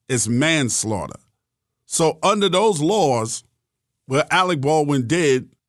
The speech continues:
discharging that gun, it didn't go off by accident.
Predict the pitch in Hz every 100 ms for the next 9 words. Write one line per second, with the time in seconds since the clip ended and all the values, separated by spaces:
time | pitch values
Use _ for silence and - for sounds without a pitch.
0 | _ 101 160 - - 151 151 127 131 123
1 | 101 131 180 123 117 - _ _ _ _
2 | - 113 202 196 196 214 175 165 180 185
3 | 127 101 98 104